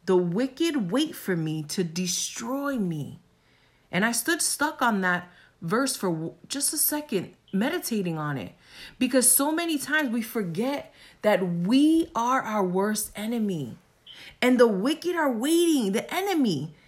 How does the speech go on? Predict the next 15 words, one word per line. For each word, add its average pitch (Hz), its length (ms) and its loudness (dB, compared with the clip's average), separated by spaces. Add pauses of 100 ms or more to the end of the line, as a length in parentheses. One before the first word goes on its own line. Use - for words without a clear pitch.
(160)
He's 339 340 4
waiting 302 680 2
for 262 260 0
me 277 480 4
to 330 180 -2
destroy 277 840 0
me. 254 680 2 (600)
He's 320 380 6 (380)
pretending, 302 840 4
scheming 359 720 0
on 165 280 2
us - 420 -6 (380)
because 285 260 4
he 311 80 8
wants 320 380 2